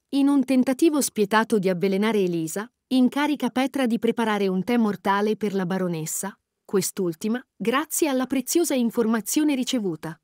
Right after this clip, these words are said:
rifiuta astutamente l'offerta, riuscendo a sventare il suo sinistro progetto. L'intrigo si fa sempre più intricato,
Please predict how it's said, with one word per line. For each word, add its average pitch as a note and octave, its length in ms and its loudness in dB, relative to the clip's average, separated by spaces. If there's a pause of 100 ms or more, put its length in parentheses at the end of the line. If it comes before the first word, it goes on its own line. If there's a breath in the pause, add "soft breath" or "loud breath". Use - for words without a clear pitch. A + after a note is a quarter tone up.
(220)
rifiuta C4 580 2
astutamente B3+ 720 0
l'offerta, G3 720 -4
riuscendo C4 640 2
a C4 40 2
sventare C4 540 -2
il C4+ 100 -2
suo - 160 0
sinistro B3+ 520 -2
progetto. G#3 720 -6 (240)
L'intrigo C4 760 2
si B3+ 160 0
fa C#4 100 -4
sempre E4 400 0
più D4+ 160 0
intricato, F#3+ 800 -2